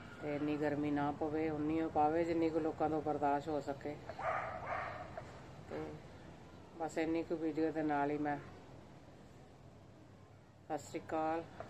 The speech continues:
ਅਗਰ ਕੋਈ ਗਲਤੀ ਹੋ ਗਈ ਹੋਵੇ ਤਾਂ ਮਾਫ਼ ਕਰਨਾ। ਬਾਕੀ ਸਾਡੀ ਵੀਡੀਓ ਨੂੰ ਲਾਈਕ ਕਰਿਓ, ਸ਼ੇਅਰ ਕਰਿਓ, ਸਬਸਕ੍ਰਾਈਬ ਕਰਿਓ, ਕਿਉਂਕਿ ਅਸੀਂ ਅੱਗੇ ਵਾਸਤੇ ਵੀ ਤੁਹਾਡੇ ਲਈ ਹੋਰ ਵੀਡੀਓ ਵਧੀਆ ਲੈ ਕੇ ਆਇਆ ਕਰੀਏ।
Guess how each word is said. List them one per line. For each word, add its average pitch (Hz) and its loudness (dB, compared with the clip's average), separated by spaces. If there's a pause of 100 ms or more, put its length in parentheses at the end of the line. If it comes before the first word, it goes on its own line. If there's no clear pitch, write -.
(160)
ਅਗਰ 151 0
ਕੋਈ 151 -2
ਗਲਤੀ 147 2
ਹੋ 143 2
ਗਈ 143 4
ਹੋਵੇ 139 2
ਤਾਂ 139 -2
ਮਾਫ਼ 139 -4
ਕਰਨਾ। 165 0 (140)
ਬਾਕੀ 156 2 (840)
ਸਾਡੀ 160 4
ਵੀਡੀਓ 160 4
ਨੂੰ 165 2
ਲਾਈਕ 147 4
ਕਰਿਓ, 165 4
ਸ਼ੇਅਰ 165 2
ਕਰਿਓ, 165 2
ਸਬਸਕ੍ਰਾਈਬ 147 2
ਕਰਿਓ, 170 4 (840)
ਕਿਉਂਕਿ 170 4
ਅਸੀਂ 165 4
ਅੱਗੇ 165 4
ਵਾਸਤੇ 156 2
ਵੀ 156 4
ਤੁਹਾਡੇ 147 2
ਲਈ 147 -2 (440)
ਹੋਰ 151 4
ਵੀਡੀਓ 147 2
ਵਧੀਆ 151 2
ਲੈ 143 2
ਕੇ 151 2
ਆਇਆ 147 4
ਕਰੀਏ। 151 0